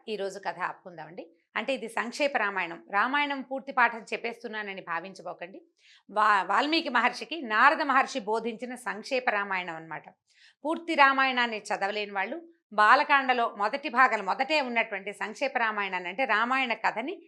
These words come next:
క్లుప్తంగా అన్నమాట. సంక్షేప రామాయణం అంటే అది. దాన్ని కూడా పారాయణ చేసుకోవచ్చండి. ఇలా బొట్టిగా కథగా కూడా చదువుకోవచ్చు. రామాయణ కథ బ్రీఫ్గా. ఇక ముందుకు వెళ్ళిన కొందికి వాల్మీకి ఎలా దీన్ని రచించారు అనే వివరంలోకి వెళ్తాం.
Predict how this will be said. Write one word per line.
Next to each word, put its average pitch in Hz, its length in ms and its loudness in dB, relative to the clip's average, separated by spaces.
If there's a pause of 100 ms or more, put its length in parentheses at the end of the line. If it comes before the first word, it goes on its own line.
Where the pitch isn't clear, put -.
(220)
క్లుప్తంగా 302 500 2
అన్నమాట. 196 400 0
సంక్షేప 247 560 -4
రామాయణం 214 400 -2
అంటే 196 200 -6
అది. 170 140 -6 (380)
దాన్ని 208 220 -2
కూడా 226 180 2
పారాయణ 196 440 0
చేసుకోవచ్చండి. 190 720 -12 (300)
ఇలా 190 100 0
బొట్టిగా 180 340 -4
కథగా 202 400 -4
కూడా 202 220 -8 (100)
చదువుకోవచ్చు. 180 500 -12 (140)
రామాయణ 190 260 -4
కథ 240 180 -4
బ్రీఫ్గా. 226 460 -10 (840)
ఇక - 80 -2
ముందుకు 302 420 -2
వెళ్ళిన 294 260 2
కొందికి 269 640 -4 (160)
వాల్మీకి 269 540 2
ఎలా 254 260 4
దీన్ని 285 280 -4
రచించారు 226 580 -2
అనే 202 220 -6
వివరంలోకి 180 540 -6
వెళ్తాం. 165 320 -12